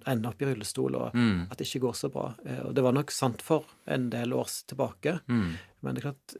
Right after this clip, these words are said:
Speaker 1: prognosen er jo helt annerledes i dag. Sånn at, eh, budskapet er sånn sett veldig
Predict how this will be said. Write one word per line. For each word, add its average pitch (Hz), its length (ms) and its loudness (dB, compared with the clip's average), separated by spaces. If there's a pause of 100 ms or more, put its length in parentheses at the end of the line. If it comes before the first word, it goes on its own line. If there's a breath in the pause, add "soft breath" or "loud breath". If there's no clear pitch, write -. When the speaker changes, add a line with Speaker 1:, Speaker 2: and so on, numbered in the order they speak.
(160)
Speaker 1:
prognosen 135 460 2
er 139 80 -2
jo - 20 -8
helt 120 240 -4
annerledes 120 320 -2
i 131 80 -2
dag. 165 240 0 (320)
Sånn 131 160 0
at, - 160 -6 (640 loud breath)
eh, 127 340 4
budskapet 151 400 6
er 156 80 4
sånn 151 160 0
sett - 240 -2
veldig 135 160 4